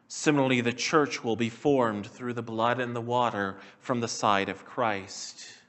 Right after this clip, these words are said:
You can especially think of, of the book of First John here, which talks about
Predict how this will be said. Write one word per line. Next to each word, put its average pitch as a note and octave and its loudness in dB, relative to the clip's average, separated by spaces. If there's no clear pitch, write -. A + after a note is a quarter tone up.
You A#2 -20
can G2+ -14
especially G#2 -8
think G#2+ -10
of, F#2 -10
of A2+ -14
the A2 -8
book A2 -4
of A2 -8
First C3 -4
John B2 -2
here, G2+ -8
which - -10
talks A#2+ 0
about A2+ -2